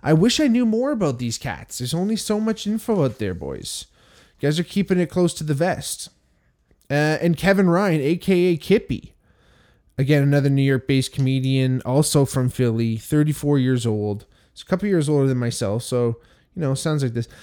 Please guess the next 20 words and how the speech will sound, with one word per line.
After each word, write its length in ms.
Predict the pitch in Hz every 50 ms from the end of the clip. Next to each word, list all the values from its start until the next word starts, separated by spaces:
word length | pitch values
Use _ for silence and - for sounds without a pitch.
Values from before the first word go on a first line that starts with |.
| - - - - -
And 100 | 190 190
again, 240 | 170 196 185 160
these 160 | 160 156 147 -
guys 180 | 190 196 185
are 40 | 196
a 40 | 175
couple 280 | - 208 185 180 196
East 240 | 175 202 190 - -
Coast 260 | - 208 196 180 -
guys. 440 | - 202 185 - - - - - - - _ _ _ _ _ _ _ _ _ _
They're 120 | - 117
from 140 | - 143 135
Philly. 440 | - - 170 170 165 156 160 165 160
They're 160 | 147 147 143
living 420 | 139 147 143 135 151 151 143 143 147
in 80 | 147
New 80 | 143 143
York 240 | 147 147 147 131 -
City. 560 | - - 139 127 131 131 131 127 127 - _ _ _ _ _ _ _ _ _ _ _ _ _ _ _ _ _ _ _
They, 880 | 120 120 123 127 123 120 120 117 120 120 120 120 120 117 117 117 110